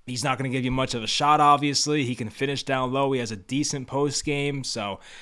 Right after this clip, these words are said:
you know, Drummond will help this team, though. I don't know if he'll start. I don't know if by the time the playoffs come, if we make it at this point, who the hell knows? But, um, I don't know if it's gonna be Aldridge or Drummond starting. I have no idea. We'll find out. But Drummond will have minutes. He will have a role on this team, so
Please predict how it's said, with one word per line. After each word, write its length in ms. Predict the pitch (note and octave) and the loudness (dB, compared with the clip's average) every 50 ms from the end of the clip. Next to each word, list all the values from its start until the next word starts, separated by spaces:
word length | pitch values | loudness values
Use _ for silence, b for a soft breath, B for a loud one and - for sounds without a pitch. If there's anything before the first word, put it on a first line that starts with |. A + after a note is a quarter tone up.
| B B B - | B B B 0
you 80 | F#3+ | 2
know, 100 | F#3 D#3 | 2 2
Drummond 340 | B2 A2+ E3 F3 F#3 F#3 E3 | 2 2 2 4 4 4 4
will 120 | E3 E3 | 4 4
help 260 | C#3 C#3+ E3 D#3+ D#3 - | 4 4 2 0 0 0
this 160 | D#3 C#3 - | -4 -4 -2
team, 260 | - F3 F3+ E3+ D3+ | -2 -2 0 0 -2
though. 100 | A#2+ A2 | -2 0
I 80 | A#2 C3 | 0 0
don't 100 | C#3 C#3+ | -2 -2
know 100 | C#3 C3 | -2 -4
if 100 | - - | -4 -4
he'll 100 | A#2+ G#2+ | -6 -4
start. 540 | - - - - D3 D3+ D3+ D3+ D3 C#3+ | -4 -4 0 2 4 6 6 6 6 6
I 60 | C#3 C3+ | 4 0
don't 100 | C3+ C3+ | 0 0
know 260 | C3 C3 B2+ A#2 - | 0 -2 -2 -2 -4
if 200 | D#3 C3+ A2 - | -8 -8 -8 -4
by 180 | - C3 B2+ B2 | -2 -2 0 0
the 160 | A#2+ A#2 A#2 | -2 -4 -6
time 260 | A2 - C#3 D3 C#3+ | -8 -6 -6 -4 -4
the 60 | C3 | -4
playoffs 420 | A#2 - C3+ C#3 C#3 C#3 C3+ - - | -6 -4 -2 0 0 0 0 -2 -4
come, 380 | - C#3 C#3 C#3+ C#3+ C#3 C3+ - - | -2 0 0 0 0 -2 -4 -6 -8
if 160 | A2 A2+ - | -8 -8 -6
we 80 | A2 | -6
make 240 | F#2 F#2+ A#2 C3 - | -6 -4 -6 -6 -6
it 80 | G#2+ G2 | -6 -10
at 100 | F#2+ F#2+ | -8 -8
this 140 | B2 A#2+ - | -8 -8 -8
point, 260 | - - G2+ G2 G#2+ | -8 -8 -8 -6 -6
who 60 | B2 | -6
the 100 | A#2 G#2 | -6 -4
hell 140 | G2+ G#2 G2+ | -4 -6 -6
knows? 280 | G2 A#2 B2 A#2 G#2+ - | -6 -6 -6 -6 -8 -6
But, 340 | - B2 - D3+ - B B B B B B B | -2 0 0 0 0 B B B B B B B
um, 380 | A#2+ B2 B2 B2 A#2+ A#2+ B2 - | 2 4 4 4 2 0 -2 -2
I 60 | C3 | -2
don't 100 | D3 D3 | -2 0
know 60 | C#3+ | 0
if 80 | C3+ - | -2 -2
it's 100 | C3+ B2 | -4 -4
gonna 120 | B2+ A#2+ | -4 -4
be 100 | A#2 A2 | -4 -2
Aldridge 640 | G2+ B2+ C3+ C#3+ C#3+ B2 C3 C#3+ C#3+ C#3+ C#3 C3+ A2+ | 0 2 4 4 2 2 0 2 2 2 2 2 0
or 160 | A2 G#2+ G#2 G2+ | -2 -4 -4 -6
Drummond 380 | F#2+ B2+ C3 C3+ C#3 C3+ C3 | -2 -2 -2 0 0 -2 -4
starting. 400 | - - C#3 C#3 C3 C3 B2+ C3 - | -4 -2 -2 -2 -2 -2 -4 -6 -6
I 120 | B2+ C3 | -4 -4
have 100 | C3 A#2+ | -4 -4
no 140 | B2+ B2+ A#2+ | -2 -2 -4
idea. 260 | A2+ A2 A2 G2+ F2 | -4 -4 -6 -8 -6
We'll 140 | G#2 A#2+ A2+ | -6 -8 -6
find 280 | - C3+ B2 A#2+ A#2 | -4 -4 -4 -2 -4
out. 160 | A2 G2+ G#2 - | -4 -6 -6 -6
But 80 | A#2 | -4
Drummond 320 | A2 D3 D#3+ F3 F3 D#3 D3 | 0 0 2 2 2 2 4
will 140 | D#3 D3+ | 4 4
have 180 | C3 C#3+ C#3 B2 | 4 2 0 -2
minutes. 380 | C3+ C#3 C#3 C#3 C3+ - - - | -2 -2 -2 -2 -2 -4 -4 -4
He 100 | C#3 B2+ | -4 -2
will 200 | B2 C#3+ D3 C3+ | 0 0 0 0
have 180 | C3+ C#3 C3+ | 0 0 0
a 100 | C3 A#2+ | 0 -2
role 220 | A2 A#2+ B2+ B2+ C3 | 0 0 0 0 0
on 180 | A#2+ A#2 A#2+ | 0 -2 -4
this 160 | A#2+ A#2 A2 | -6 -8 -10
team, 340 | - - A#2 A2+ A#2 A2+ A2 | -10 -8 -8 -6 -6 -6 -6
so 380 | - - - G#2+ G2+ G2 G2 | -8 -8 -6 -6 -6 -6 -6